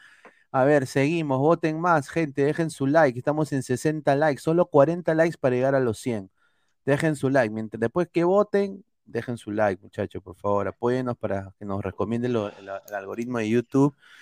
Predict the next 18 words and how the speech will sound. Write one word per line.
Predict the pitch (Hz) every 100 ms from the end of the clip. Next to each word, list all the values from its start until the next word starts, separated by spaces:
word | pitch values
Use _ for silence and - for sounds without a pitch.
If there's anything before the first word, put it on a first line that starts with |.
| - -
y, | - 101 104 101
y, | 104 104 110 - 110 107 107
y, | 104 107
y | 113
no | 110 127
vean | 131 135 139
a, | 120
a, | 104 101 104
a | - 104 104 104
argentinos | 98 - 104 101 123 131 113
bamba. | 123 127 107 92 90 - _ _ _ _ _ _ _
A | 110 120
ver, | 135 117 113
eh, | 117 113 113 113 110 110 107
sesenta, | - 123 131 127 123 127
ya, | 123 147 135
tr-, | - 135 123
ya, | 139 131 113